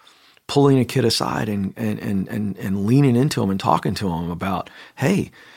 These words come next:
what are you thinking about? What, what do you long to do? What, what do you dream about? What do you wonder about?" You know, it, it,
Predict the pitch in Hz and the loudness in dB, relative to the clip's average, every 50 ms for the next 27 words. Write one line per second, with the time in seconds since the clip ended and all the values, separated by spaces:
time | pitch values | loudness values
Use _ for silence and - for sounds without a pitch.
0 | - _ _ - 139 175 226 226 190 170 - 131 135 139 - - - - - - | -20 _ _ 0 2 2 2 2 2 0 0 0 -2 -2 -2 -6 -8 -10 -10 -12
1 | - - - - 151 190 156 127 147 175 190 190 165 139 127 107 98 107 120 127 | -12 -12 -6 -4 -4 -4 -2 -2 0 2 4 2 2 2 0 -2 0 0 0 0
2 | 123 117 - - 104 87 95 117 127 - 64 67 71 - 117 - - - - - | -2 -2 -2 -4 -4 -2 0 0 0 0 -2 -6 -8 -8 -8 -8 -10 -14 -16 -14
3 | - - - 147 175 180 165 139 127 117 113 131 143 139 127 110 101 82 69 73 | -6 0 0 2 4 4 4 2 2 2 4 4 6 6 4 4 2 0 0 0
4 | 120 165 160 131 113 104 90 85 92 107 117 113 98 90 78 65 62 - 57 55 | 0 0 0 0 -2 -4 -4 -2 0 0 2 0 0 -2 -4 -8 -8 -10 -10 -10
5 | - - - _ - _ _ _ - - - - - - - - - - - _ | -10 -14 -16 _ -20 _ _ _ -20 -20 -20 -20 -20 -20 -20 -20 -20 -20 -16 _
6 | - 123 123 123 123 127 123 120 117 117 - 131 131 127 135 135 65 - | 2 4 6 6 6 6 6 6 4 2 2 0 0 2 2 2 0 0